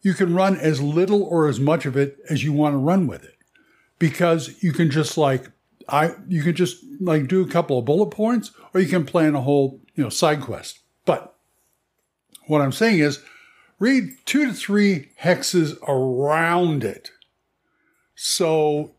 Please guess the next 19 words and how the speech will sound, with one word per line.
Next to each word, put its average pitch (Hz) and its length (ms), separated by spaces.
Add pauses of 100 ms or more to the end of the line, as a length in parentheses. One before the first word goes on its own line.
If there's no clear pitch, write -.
you 160 260
know 170 840
where 156 460
they're 143 200
going 127 480
and 113 160
what 107 300
they're 92 160
doing. 101 520 (380)
Now, 165 200
if 165 100
they 180 140
already 220 400
have 170 340
a 143 60
plan 151 500
to 127 80
do 165 320
something 139 800